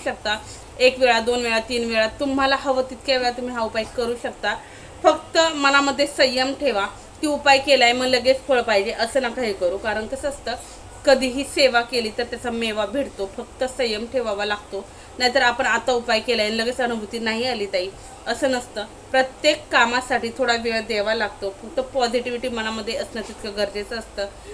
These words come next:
आता पहा, तुम्ही कोणत्याही दिवसापासून सुरुवात निश्चित करू शकता, दिवसभरात कधीही करू शकता, घरातील कोणीही कोणत्याही कामासाठी हा उपाय करू शकता.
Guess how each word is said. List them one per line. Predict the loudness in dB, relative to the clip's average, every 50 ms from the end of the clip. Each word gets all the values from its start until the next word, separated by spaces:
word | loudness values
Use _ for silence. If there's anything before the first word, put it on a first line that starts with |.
| -16 -8 -4
आता | 0 2 2 2
पहा, | 4 4 4 4
तुम्ही | 2 0 -2 -4 0
कोणत्याही | 4 4 4 6 6 4 4 4
दिवसापासून | 4 0 -2 -2 -4 -4 -6 -6 -8
सुरुवात | -4 -4 -2 -2 -2 -4 -4 -6
निश्चित | -8 -8 -8 -14 -8 -4
करू | -4 -2 -2 -2 -4 -4
शकता, | -8 -10 -6 -6 -6 -6 -6 -10
दिवसभरात | -12 -8 -6 -6 -6 -4 -2 -4 -4 -4 -6 -6
कधीही | -6 -6 -4 -8 -4
करू | -4 -6 -6
शकता, | -6 -12 -12 -8 -8 -8 -8 -10 -18 -18 -18 -8 -4
घरातील | 0 4 4 4 4 2 -4
कोणीही | -6 -8 -4 -2 0 2 2 2 2 0 -4
कोणत्याही | -6 -4 0 0 0 0 0 -2 -4 -4 -4 -6 -8 -10 -8 0
कामासाठी | 0 2 2 2 -2 -4 -4 -6 -4 -4 -4
हा | -2 -2
उपाय | -2 -2 -2 -6 -6 -6 -8 -6
करू | -4 -4 -2 -4
शकता. | -4 -4 -6 -6 -6 -6 -12